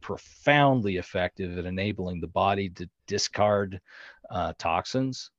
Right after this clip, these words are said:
So if you've ever trained somebody on livo two, normally within about four minutes, you'll spell, you'll smell, uh, or, um, volatile toxins coming out their breath. So like, "Hey, you use deet,"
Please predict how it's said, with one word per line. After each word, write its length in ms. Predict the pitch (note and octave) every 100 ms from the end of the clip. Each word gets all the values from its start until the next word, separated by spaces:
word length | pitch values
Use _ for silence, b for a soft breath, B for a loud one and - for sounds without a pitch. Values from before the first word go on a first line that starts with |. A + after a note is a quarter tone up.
| _ _ _ -
So 360 | - F#2+ F#2 -
if 160 | A2
you've 140 | A2+ G#2
ever 240 | G#2 F#2
trained 440 | - - B2 B2+ A#2
somebody 460 | A2+ G2+ G2+ G2+
on 140 | G2 F#2+
livo 300 | F#2 F#2+ F2
two, 460 | - G#2+ F#2+ F#2 E2+ -
normally 480 | A2 C3 C3 B2
within 260 | A2+ G#2+ G#2
about 260 | F#2 F#2 F2+
four 280 | - G#2+
minutes, 440 | G2+ G2+ A2 A2 -
you'll 120 | F#2+
spell, 400 | - - G#2 G2+ -
you'll 180 | G2
smell, 600 | F#2+ - G#2 G2+ B2 C3+ B B B B -
uh, 460 | G2+ F2+ F2 E2 E2 - _ -
or, 220 | G#2 F#2+ -
um, 340 | F2+ E2 E2
volatile 540 | F2 G#2+ A2+ A2+ - G2
toxins 560 | - G2+ G2+ - G2
coming 280 | - G2+ F#2+
out 160 | F#2+ -
their 120 | E2+
breath. 360 | - E2 D2
So 360 | - - F#2 F2+
like, 260 | F2 F2 E3+
"Hey, 220 | D#3 D#3
you 280 | G2+ G2+ F3+
use 340 | E3 E3+ C3
deet," 520 | G2+ C#3+ E3+ G2+ -